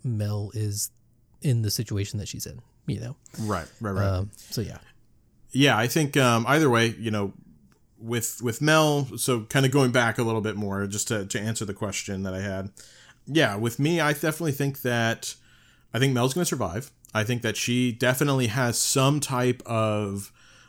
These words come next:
Speaker 2: ability or item she's currently imbued with that will s-, protect her. And the reason why I think that it might be her herself and not just an item or armor or whatever that she has, a trinket,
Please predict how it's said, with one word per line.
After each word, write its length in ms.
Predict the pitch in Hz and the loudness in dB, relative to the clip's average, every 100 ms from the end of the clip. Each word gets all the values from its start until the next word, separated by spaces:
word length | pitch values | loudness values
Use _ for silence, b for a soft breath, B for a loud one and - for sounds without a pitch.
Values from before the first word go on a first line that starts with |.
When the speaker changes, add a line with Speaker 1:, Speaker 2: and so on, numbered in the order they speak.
| b | b
Speaker 2:
ability 1080 | 92 - 147 151 143 139 135 127 123 120 117 | -14 0 4 6 6 4 4 2 2 2 0
or 640 | 98 98 92 90 87 85 - | -4 -4 -4 -6 -8 -12 -8
item 960 | 107 135 151 147 143 139 135 131 131 127 - | 0 4 4 4 4 4 2 0 -2 -4 -6
she's 260 | - 113 | -4 -4
currently 480 | - - 151 143 147 | -2 2 2 2 2
imbued 360 | 143 113 104 92 | 2 0 -2 -2
with 280 | 101 135 - _ b b - | -4 -6 -14 _ b b -8
that 440 | 101 107 104 98 - | -2 0 0 -4 -12
will 320 | 110 110 123 | -6 0 0
s-, 200 | 113 - | 0 -4
protect 480 | - 127 147 127 - | -2 -2 0 -2 -2
her. 340 | 113 73 - - B B B B - | -8 -8 -14 -18 B B B B 0
And 300 | 120 117 117 | 2 2 -2
the 240 | 110 107 | -8 -4
reason 300 | 120 160 196 | 4 4 6
why 140 | 196 143 | 4 4
I 40 | |
think 160 | 139 147 | 2 2
that 100 | 123 | 0
it 100 | 104 | 0
might 300 | 110 131 127 | 2 2 2
be 180 | 120 101 | -2 -4
her 400 | - - 139 123 | -6 -4 -2 0
herself 480 | 117 95 123 110 110 | -2 -2 -2 0 0
and 80 | |
not 180 | 104 107 | 0 -2
just 240 | 104 104 101 | -2 -6 -4
an 120 | 98 | -6
item 420 | 98 107 117 117 | -4 -2 0 0
or 240 | 107 90 85 | -2 -4 -4
armor 440 | 104 113 117 117 | 0 0 0 0
or 80 | 101 | -2
whatever 360 | 92 101 113 127 | -2 -2 -2 -2
that 200 | 113 - | -4 -6
she 120 | 127 | -4
has, 180 | 123 107 | -4 -4
a 80 | |
trinket, 500 | 87 - 120 135 135 | -8 -4 -4 -2 -4